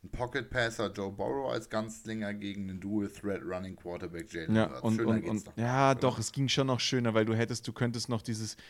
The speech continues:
Speaker 2: fancy Brock Purdy, äh, Joe Burrow Spiel haben. Und ich, äh, jetzt kommen wir zu dem Thema, worüber,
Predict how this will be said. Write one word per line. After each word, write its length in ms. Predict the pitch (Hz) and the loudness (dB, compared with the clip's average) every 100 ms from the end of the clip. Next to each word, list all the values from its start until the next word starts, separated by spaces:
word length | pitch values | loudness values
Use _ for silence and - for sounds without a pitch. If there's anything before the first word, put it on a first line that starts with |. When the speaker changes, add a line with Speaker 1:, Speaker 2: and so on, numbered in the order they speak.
| - - | -20 -14
Speaker 2:
fancy 440 | - 123 131 - | 4 4 6 0
Brock 360 | 120 120 117 - | 2 4 2 0
Purdy, 480 | - 120 117 117 113 | 4 6 6 6 4
äh, 800 | 98 104 104 104 104 104 50 - - | 4 4 6 4 4 0 -2 -8 2
Joe 160 | 107 | 2
Burrow 380 | 98 98 98 92 | 6 6 6 4
Spiel 260 | - 98 87 | 0 -2 0
haben. 300 | 90 85 92 - _ _ _ _ _ _ _ _ _ _ _ - | 0 0 -6 -16 _ _ _ _ _ _ _ _ _ _ _ 2
Und 140 | 135 | 6
ich, 160 | 151 156 | 6 6
äh, 80 | 135 | 8
jetzt 240 | 160 - | 8 8
kommen 160 | 165 156 | 2 4
wir 100 | 147 | 2
zu 120 | 139 | 0
dem 160 | 131 | -4
Thema, 260 | - 156 131 | 0 2 2
worüber, 300 | 123 139 139 | 0 -4 -6